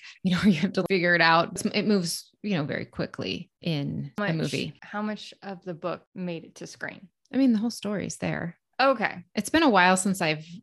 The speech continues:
Speaker 1: read it, but the biggest things that I remember is Wentworth seeming a lot more stoic and inaccessible.
Speaker 2: Okay. I loved the plot twist, Louisa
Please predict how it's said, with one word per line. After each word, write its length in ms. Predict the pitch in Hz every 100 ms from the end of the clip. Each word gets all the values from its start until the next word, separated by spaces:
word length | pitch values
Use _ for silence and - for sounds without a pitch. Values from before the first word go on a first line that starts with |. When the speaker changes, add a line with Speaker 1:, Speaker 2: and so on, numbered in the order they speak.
| _ -
Speaker 1:
read 420 | 170 160 160 156
it, 300 | - - - - _ -
but 100 | 185
the 80 | 190
biggest 520 | 196 196 208 - -
things 340 | 185 170 165
that 80 | 160
I 60 | 156
remember 640 | 160 156 156 156 151 -
is 360 | - 156 156 147
Wentworth 380 | 160 - 160 151 -
seeming 420 | - 170 156 151
a 60 |
lot 220 | 143 143 -
more 220 | 151 143
stoic 720 | - - - - - _ - _ -
and 240 | 165 156 -
inaccessible. 960 | 160 - - - - - - - - _ _ _
Speaker 2:
Okay. 240 | 294 302 233 - -
I 520 | 190 185 185 185 180 -
loved 640 | 180 175 170 170 165 - _
the 80 | 180
plot 380 | - 170 - -
twist, 360 | 180 170 - -
Louisa 640 | 165 165 156 180 175 190